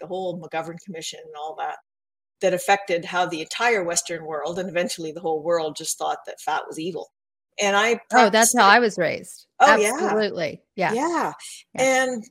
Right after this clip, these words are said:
Speaker 1: and it's like, I s-, I practiced that way for my first probably twenty-five years. And I can tell you, I wasn't all that successful at really helping people. Um, but for cancer, all we really thought about as dietitians was helping people not lose weight.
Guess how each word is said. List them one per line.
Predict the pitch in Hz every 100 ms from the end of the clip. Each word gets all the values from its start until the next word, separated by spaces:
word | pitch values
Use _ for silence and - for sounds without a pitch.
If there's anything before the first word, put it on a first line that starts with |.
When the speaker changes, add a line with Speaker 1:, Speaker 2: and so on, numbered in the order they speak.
| - -
Speaker 1:
and | 262
it's | 254 269
like, | 262 - _ _ _ _
I | 233 269
s-, | 247 -
I | 254 254 262
practiced | 262 254 262 233
that | 226 208
way | 208 214
for | 208 214
my | 202 202 202 -
first | - 226 -
probably | - 208 185
twenty-five | - 208 196 190 180
years. | 180 254 262 -
And | 226
I | 226 262
can | 269
tell | 240 269
you, | 330 233
I | 262
wasn't | 277 285 277
all | 285
that | 294 285
successful | 294 - 277 320 196 180
at | 160
really | 214 247
helping | 170 185 - 175
people. | 156 - 185 - _ _ _ _ _ _ _ _
Um, | 214 196 190 190 196 - _
but | - 208 202 - _ -
for | 208
cancer, | - 226 427 - 196 185
all | - 240 269
we | 277
really | 247 254 240 208
thought | 196 208
about | 226 196 180
as | 170
dietitians | 180 175 175 254 - 254 233
was | 247 247
helping | 254 254 233
people | 254 254
not | 233 233 214
lose | 247 220
weight. | 233 277 180